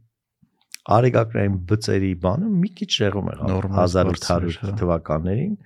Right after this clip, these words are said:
Speaker 1: ու եղավ կարճ սառցապատման շրջան։ Ամբողջ Երևան, Եվրոպան սառցակալեց, ահա որ մահացություններ,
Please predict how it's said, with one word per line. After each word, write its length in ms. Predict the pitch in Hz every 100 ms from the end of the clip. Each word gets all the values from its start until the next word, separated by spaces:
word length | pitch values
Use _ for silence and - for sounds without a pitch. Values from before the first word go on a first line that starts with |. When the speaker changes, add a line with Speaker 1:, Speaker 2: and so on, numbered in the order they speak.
| - _ _
Speaker 1:
ու 160 | 120 143
եղավ 560 | 135 131 147 190 - - _ _ _ _ _ _ _ _ _ - - _ _
կարճ 440 | 107 120 135 - -
սառցապատման 800 | 104 - 87 - - 80 - 110
շրջան։ 400 | - - - - _ _ _ _ _ _ -
Ամբողջ 360 | 143 143 135
Երևան, 400 | - 95 87 80 - - 87
Եվրոպան 520 | 95 90 90 87 80
սառցակալեց, 880 | - 80 85 - 95 95 104 151 - - - _ _ _ _ - _ - -
ահա 340 | 120 156 143 139
որ 200 | 123 101
մահացություններ, 1080 | 95 95 104 - 113 - 117 113 120 135